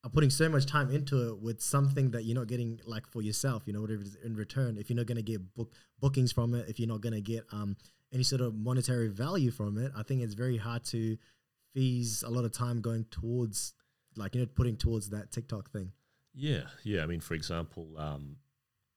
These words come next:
Speaker 2: you know, if I happen to have a, a, a massive American fan base, which would be awesome, you know, can I service that, that market in America? And it's quite hard with, obviously now with covid, but, you know,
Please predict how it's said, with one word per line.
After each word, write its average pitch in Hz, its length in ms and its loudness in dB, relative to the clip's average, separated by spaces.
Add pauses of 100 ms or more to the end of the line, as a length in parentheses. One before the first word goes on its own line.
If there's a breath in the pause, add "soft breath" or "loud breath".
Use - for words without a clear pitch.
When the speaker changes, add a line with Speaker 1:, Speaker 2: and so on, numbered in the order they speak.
(300)
Speaker 2:
you 92 80 -6
know, 82 80 0
if 78 100 -4
I 87 80 -2
happen 90 200 -2
to 80 40 -4
have 80 140 -4
a, 78 160 -2
a, 87 240 -6
a 82 40 -4
massive 82 380 0
American 76 460 -4
fan 90 300 0
base, 78 260 -2
which 82 140 -8
would 71 80 -8
be 78 120 -2
awesome, 76 560 2 (400 soft breath)
you 87 60 -12
know, 82 120 0 (380)
can 92 140 -2
I 85 80 2
service 82 420 0
that, 78 200 -6 (500)
that 80 160 -10
market 85 400 -2
in 76 80 -4
America? 78 460 -4
And 69 200 -8
it's 69 160 -4
quite 71 260 -6
hard 73 320 -6
with, 71 340 -8 (400 loud breath)
obviously 98 260 2
now 87 100 4
with 76 140 0
covid, 92 340 6
but, 76 240 -4
you 85 60 0
know, 71 160 -4